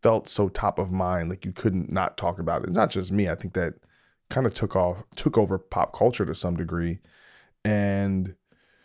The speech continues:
I would say I, I voted for Joe Biden so I could ignore the president,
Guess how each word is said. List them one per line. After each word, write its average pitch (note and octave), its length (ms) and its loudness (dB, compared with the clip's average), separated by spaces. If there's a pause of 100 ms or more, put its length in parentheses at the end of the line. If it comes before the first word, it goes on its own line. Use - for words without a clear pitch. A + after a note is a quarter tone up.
(760)
I G#2+ 100 6
would G#2+ 100 4
say B2 140 6
I, G2 80 4
I F2+ 160 0
voted G#2 260 6
for G2+ 80 -4
Joe G2 180 2
Biden F#2 340 2
so F#2 180 2
I E2+ 160 0
could F#2+ 200 -2
ignore F2+ 380 0
the F#2+ 120 2
president, A#2+ 580 0